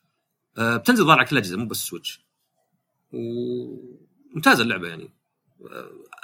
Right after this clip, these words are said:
آه، يعني، أنا بالذات الألغاز هي اللي ما عندي مشكلة من مصلح اللعبة، يعني. يعني، قصدي مثلًا لو كانت لعبة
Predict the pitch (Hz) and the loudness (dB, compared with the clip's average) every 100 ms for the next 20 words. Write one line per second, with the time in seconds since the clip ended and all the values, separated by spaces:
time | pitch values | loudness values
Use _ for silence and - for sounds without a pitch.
0 | - - 151 151 - 143 208 202 196 - | -12 -6 -2 -2 0 2 4 4 4 -2
1 | _ _ _ _ _ - 131 139 214 175 | _ _ _ _ _ -10 -2 6 6 8
2 | 160 165 190 131 160 151 151 147 139 139 | 4 6 6 4 0 2 2 2 0 -2
3 | - 123 120 107 - _ _ _ 151 156 | -4 -4 -4 -4 -12 _ _ _ 2 4
4 | 135 104 104 107 92 95 82 - 73 - | 4 2 -4 -6 -6 -8 -8 -14 -20 -20
5 | _ 113 143 143 123 123 120 113 123 110 | _ -6 -4 -4 -2 -2 -2 0 0 0
6 | 117 101 101 | -2 -4 -6